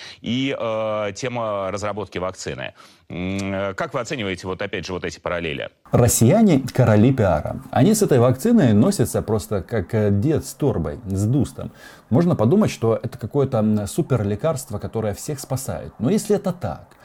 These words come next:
Speaker 2: вот вы тут нам рассказываете, что вот Украина должна обратиться, и тут эти, м, представители страны-агрессора подумают, как бы, ну, то есть логика проста.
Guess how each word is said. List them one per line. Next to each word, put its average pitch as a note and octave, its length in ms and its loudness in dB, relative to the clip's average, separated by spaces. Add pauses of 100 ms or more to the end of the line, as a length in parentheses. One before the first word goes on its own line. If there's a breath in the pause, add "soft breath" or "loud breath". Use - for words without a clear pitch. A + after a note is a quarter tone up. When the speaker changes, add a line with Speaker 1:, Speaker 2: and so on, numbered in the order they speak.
(220 loud breath)
Speaker 2:
вот A#2 80 -2
вы F3 120 2
тут D#3+ 200 0
нам D3 180 2
рассказываете, G#2+ 720 -4
что G2 340 -4
вот C3+ 240 -2
Украина C#3 440 0
должна B2+ 500 2
обратиться, C#3+ 720 -4
и C#3 160 4
тут - 400 -4
эти, C3+ 240 -4
м, F2+ 300 -6
представители B2+ 520 -4
страны-агрессора A#2+ 760 -2
подумают, A2 720 0 (400 loud breath)
как G#2 140 2
бы, F#2+ 300 0 (260 loud breath)
ну, D#3 160 0
то - 120 -2
есть F#2 240 -2
логика A#2 500 2
проста. G#2 460 -6